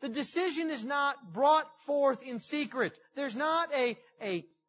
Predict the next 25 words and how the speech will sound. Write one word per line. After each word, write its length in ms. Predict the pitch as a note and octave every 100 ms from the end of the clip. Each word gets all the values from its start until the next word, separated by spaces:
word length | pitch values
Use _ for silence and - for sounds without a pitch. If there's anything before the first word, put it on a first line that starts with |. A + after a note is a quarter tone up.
| -
secret 520 | - D#4+ E4 D4+ G#3+
group 360 | F3 D4+ D4 -
that 160 | F#3+
gets 200 | B3+ -
a 60 | A3+
copy 400 | - C#4 C#4 B3+
of 80 | G#3
the 100 | A3+
letter 440 | A#3+ B3+ F#3 A#2+ _ _ _ _ _ _ _ _ _ _ _
and 100 | G#3+
other 280 | A3+ B3+ D4
people 340 | G#3 B3+ B3+ G#3+
get 160 | B3+
it 140 | B3 B3
by 160 | A3
hearsay. 640 | - B3+ C4+ G3+ G#3 C3 G#2 _ _ _ _ _ _ _ _ _ _
There's 160 | A#3 A#3+
no 160 | E4+
email 380 | D#4+ F4+ F4 D#4
chain 420 | - C#4+ B3+ A3
that 100 | G#3+
needs 220 | A#3 A#3 -
to 80 |
go 180 | F3 A3+ A3+
out. 420 | C#4 F#3 -